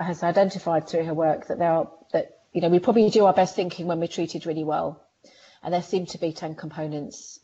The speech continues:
I mean, y-, y-, you know, I mean, it could, it could end up being nine at some point, it could be more,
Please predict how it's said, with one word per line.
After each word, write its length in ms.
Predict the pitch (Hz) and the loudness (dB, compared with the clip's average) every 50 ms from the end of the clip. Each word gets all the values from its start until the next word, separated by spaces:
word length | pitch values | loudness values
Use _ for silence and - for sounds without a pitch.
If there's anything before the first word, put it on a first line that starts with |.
| _ - | _ -14
I 60 | 165 | -10
mean, 180 | 160 170 - - _ _ _ _ _ _ - - _ _ _ _ - - | -8 -8 -8 -10 _ _ _ _ _ _ -20 -20 _ _ _ _ -14 -14
y-, 120 | - - - | -14 -12 -12
y-, 140 | - - - | -14 -14 -10
you 100 | - 165 | -10 -8
know, 340 | - 143 156 - - - - - | -6 -4 -6 -6 -6 -10 -12 -8
I 40 | - | -4
mean, 120 | 180 165 | -4 -4
it 120 | 143 - | -4 -4
could, 180 | - - 175 180 | -4 -6 -4 0
it 180 | - 180 170 - | 0 0 0 2
could 160 | - 185 185 | 2 2 2
end 100 | 170 165 | 4 2
up 100 | 156 - | 2 0
being 140 | 175 160 170 | 0 0 0
nine 240 | 180 185 190 185 | 0 2 2 2
at 80 | 170 170 | 0 0
some 160 | - 190 175 | -2 -2 -2
point, 240 | - - 175 170 - | 2 2 2 2 2
it 80 | - - | -2 -4
could 140 | - 165 | -2 -2
be 80 | 165 156 | 0 0
more, 340 | 156 165 156 156 156 156 | 2 4 4 4 4 2